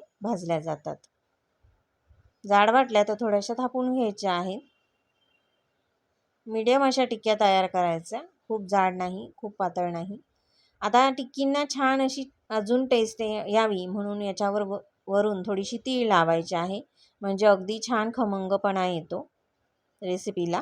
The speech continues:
आणि खाताना पण खूप छान लागते तीळ. आता मीडियम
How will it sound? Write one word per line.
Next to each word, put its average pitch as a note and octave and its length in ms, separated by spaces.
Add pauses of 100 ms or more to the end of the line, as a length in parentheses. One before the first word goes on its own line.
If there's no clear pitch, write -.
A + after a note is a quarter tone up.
(720)
आणि G3 220 (200)
खाताना G#3+ 480
पण A#3 240
खूप A#3+ 260
छान G#3+ 260
लागते G#3 360
तीळ. G3 280 (1700)
आता G#3+ 200
मीडियम C4 560